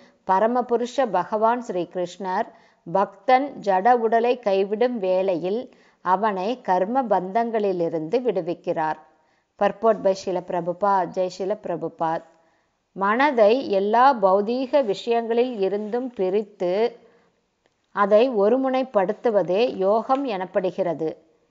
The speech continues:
அத்தகைய மன ஒருமை உண்மையில் சமாதியாகும். அதாவது பகவானின் தொண்டில் முழு ஈடுபாடு கொள்ளுதல் என்பது இதன் பொருளாகும். இந்த முறையில் மனதை ஒருமுகப்படுத்துபவர் யோகி என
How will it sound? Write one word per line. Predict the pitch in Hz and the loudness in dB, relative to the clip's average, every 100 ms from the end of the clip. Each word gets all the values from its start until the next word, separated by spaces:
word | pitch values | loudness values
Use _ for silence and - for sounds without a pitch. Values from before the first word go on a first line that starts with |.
| _ _ _ | _ _ _
அத்தகைய | - 220 226 262 254 226 220 | -6 -4 2 4 4 2 2
மன | 190 196 262 254 - - | 0 0 0 -2 -6 -10
ஒருமை | 214 214 240 226 185 226 240 | -2 2 2 2 -2 -4 -4
உண்மையில் | 196 220 254 247 180 214 254 - | -6 -6 -4 -2 -2 -4 -6 -10
சமாதியாகும். | 196 190 214 233 240 202 165 - 165 160 _ _ _ _ _ _ - | -8 -4 -2 -2 -2 -2 -2 -4 -10 -10 _ _ _ _ _ _ -6
அதாவது | 196 233 269 254 202 214 254 196 | 0 6 6 6 2 2 2 0
பகவானின் | 180 233 240 254 254 294 285 | -2 0 2 2 0 -4 -2
தொண்டில் | 202 190 175 214 247 | -2 -2 -2 -4 -4
முழு | 208 202 220 269 208 | -8 -4 2 2 0
ஈடுபாடு | 208 226 240 233 233 240 254 | -4 0 0 2 2 2 0
கொள்ளுதல் | 208 190 196 208 233 | 0 0 -2 -2 -4
என்பது | 202 180 170 180 262 | -6 -6 -6 -4 -4
இதன் | 180 214 247 | -4 -6 -6
பொருளாகும். | 196 180 180 160 151 170 160 _ _ _ _ _ _ _ _ _ | -2 0 0 -2 -2 -8 -10 _ _ _ _ _ _ _ _ _
இந்த | - 240 247 233 | -4 0 6 4
முறையில் | 208 220 269 247 202 247 | 4 2 4 4 2 0
மனதை | 208 196 214 240 262 277 | -4 -4 -2 0 2 2
ஒருமுகப்படுத்துபவர் | 202 208 233 247 262 - 202 202 - 220 190 170 226 | 0 0 0 0 -2 0 -2 -2 -4 0 0 2 0
யோகி | 196 190 220 233 262 | 0 0 0 0 -2
என | 247 190 233 | -2 -2 -2